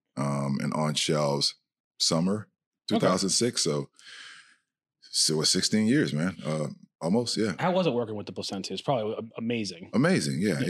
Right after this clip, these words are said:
Speaker 1: yeah. And especially at the time for me, man, um, I was,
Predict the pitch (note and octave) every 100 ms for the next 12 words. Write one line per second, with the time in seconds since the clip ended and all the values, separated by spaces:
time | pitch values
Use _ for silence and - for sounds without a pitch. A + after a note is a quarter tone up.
0 | F2 D2 E2 - F3+ A2+ E2+ - A2 G2
1 | - D#2+ G#2 E2+ D2 D2+ D2+ D#2 D#2 D#2
2 | D2+ D2 - _ _ _ _ _ _ _
3 | - - F2+ E2+ D#2+ -